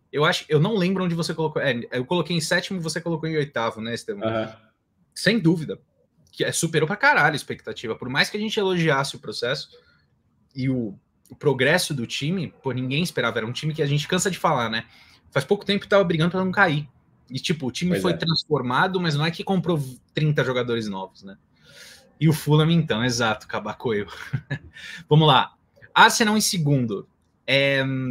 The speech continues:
Speaker 1: cara, eu coloquei o Arsenal em terceiro e você colocou o Arsenal em quarto. Nós dois esperávamos progresso, né?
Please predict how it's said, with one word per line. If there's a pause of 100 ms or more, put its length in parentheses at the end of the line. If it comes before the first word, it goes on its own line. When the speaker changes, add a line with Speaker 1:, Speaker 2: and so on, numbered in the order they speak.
(760)
Speaker 1:
cara,
eu
coloquei
o
Arsenal
em
terceiro
e
você
colocou
o
Arsenal
em
quarto.
Nós
dois
esperávamos
progresso,
né?